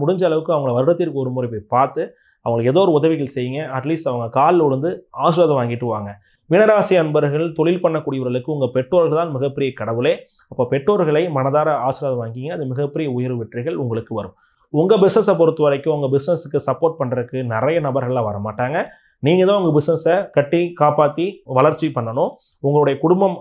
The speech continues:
அப்படிங்கிறதெல்லாம் அதுக்கு அப்ப-, அப்புறம் தான் வருவாங்க. நீங்க சக்சஸ் பண்ணி காட்டுனா மட்டும்தான் உங்க கூட எல்லாரும் நிப்பாங்க. இல்லைன்னா சக்சஸ் பண்ற வரைக்கும் வெயிட் பண்ணிட்டு தான் இருப்பாங்க. ஆகையால நீங்க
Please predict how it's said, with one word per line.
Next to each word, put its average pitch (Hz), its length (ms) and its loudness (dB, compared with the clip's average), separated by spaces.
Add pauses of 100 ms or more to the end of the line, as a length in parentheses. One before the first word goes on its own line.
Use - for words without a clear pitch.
அப்படிங்கிறதெல்லாம் 143 520 -2
அதுக்கு 127 220 0
அப்ப-, - 200 -6 (140)
அப்புறம் 147 300 0
தான் 175 140 -2
வருவாங்க. 120 380 0 (440)
நீங்க 139 160 -2 (120)
சக்சஸ் 208 340 0
பண்ணி 175 180 -2 (120)
காட்டுனா 139 340 0 (100)
மட்டும்தான் 143 460 -6
உங்க 127 140 -2 (100)
கூட 151 120 0 (120)
எல்லாரும் 120 360 -2
நிப்பாங்க. 117 340 -6 (440)
இல்லைன்னா 147 320 2
சக்சஸ் 185 340 -2
பண்ற 139 220 -2
வரைக்கும் 131 340 -2
வெயிட் 135 200 -4
பண்ணிட்டு 127 320 -6
தான் 151 140 -4
இருப்பாங்க. 113 360 -4 (480)
ஆகையால 156 340 4 (180)
நீங்க 143 160 -4